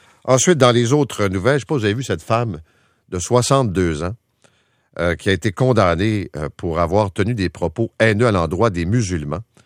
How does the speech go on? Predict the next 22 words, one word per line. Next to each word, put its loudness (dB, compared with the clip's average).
Elle -8
s'appelle 0
Françoise 0
Giroux -4
et 0
écrivait 0
dans 0
ses -4
moments, 0
euh, -10
d'ennui -2
des -2
commentaires, 2
donc, -4
violents 0
sur -2
les 0
musulmans -2
dans 0
des -4
forums 2
européens. 0